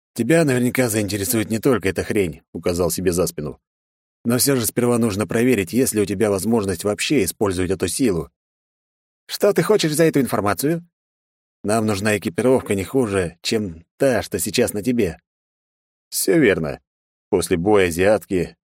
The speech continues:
и смотря на Шмора, я больше не питаю иллюзий. Всем нам, и тем более мне, просто необходимо иметь возможность поднять могущество до статуса претендента, хотя бы временно.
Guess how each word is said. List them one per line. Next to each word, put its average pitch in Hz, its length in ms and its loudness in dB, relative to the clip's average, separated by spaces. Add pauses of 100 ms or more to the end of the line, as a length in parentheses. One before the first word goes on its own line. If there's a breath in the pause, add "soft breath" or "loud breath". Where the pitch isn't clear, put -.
и - 40 -6
смотря 110 340 0
на 92 100 -2
Шмора, 101 540 -2 (240)
я 110 140 0
больше 113 260 0
не 107 80 0
питаю 107 420 2
иллюзий. 85 420 -4 (600)
Всем 131 380 0
нам, 107 240 2
и 90 60 -2
тем 85 160 -4
более 90 260 2
мне, 95 500 0
просто 98 260 -2
необходимо 95 580 0
иметь 90 220 0
возможность 85 540 -2
поднять 90 360 -2
могущество 92 540 -2
до 82 120 0
статуса 85 400 -4
претендента, 113 840 0
хотя 92 200 0
бы 87 100 0
временно. 85 540 0